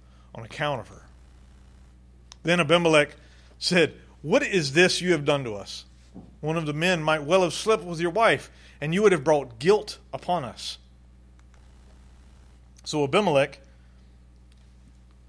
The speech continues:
gave orders to the people, "Anyone who harms this man or his wife surely will be put to death." What if?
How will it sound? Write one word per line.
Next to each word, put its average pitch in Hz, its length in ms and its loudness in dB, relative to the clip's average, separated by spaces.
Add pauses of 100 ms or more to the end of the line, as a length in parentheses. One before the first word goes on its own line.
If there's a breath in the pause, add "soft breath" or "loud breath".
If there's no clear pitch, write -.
gave 151 180 0
orders 185 440 2
to 170 80 -6
the 147 80 -6
people, 170 400 -4 (120)
"Anyone 202 360 -2
who 196 100 2
harms 196 380 0
this 185 180 -6
man 196 300 -2
or 151 100 -4
his 127 160 -6
wife 185 420 -2 (600 soft breath)
surely 170 480 0
will 120 160 -12
be 120 80 -12
put 156 300 -8
to 139 60 -14
death." 120 320 -6 (1040)
What 208 160 -2
if? - 380 -2